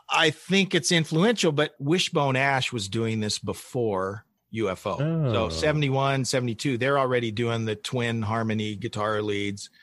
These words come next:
Speaker 1: They weren't as influential. They weren't at, doing it in as heavy a context as Schenker, but t-, I, I thought exactly the same thing. When you hear Doctor Doctor, you think Iron Maiden.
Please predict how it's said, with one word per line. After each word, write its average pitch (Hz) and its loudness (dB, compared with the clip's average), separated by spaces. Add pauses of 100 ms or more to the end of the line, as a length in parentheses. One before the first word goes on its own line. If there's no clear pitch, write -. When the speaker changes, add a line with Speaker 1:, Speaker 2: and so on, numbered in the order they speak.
(280)
Speaker 1:
They 180 4
weren't 196 4
as 151 4
influential. 156 2
They 165 4
weren't 175 2
at, 139 -2
doing 143 2
it 139 0
in 131 -2
as 120 0
heavy 143 2
a 107 -2
context 156 0
as 117 0
Schenker, 143 -2 (320)
but 156 0
t-, - -4
I, 143 0 (160)
I 170 6
thought 180 2
exactly 151 2
the 135 -2
same 147 0
thing. 131 -4 (180)
When 147 0
you 156 2
hear 175 2
Doctor 151 2
Doctor, 151 0 (100)
you 143 -2
think 139 -4 (260)
Iron 139 0
Maiden. 90 -4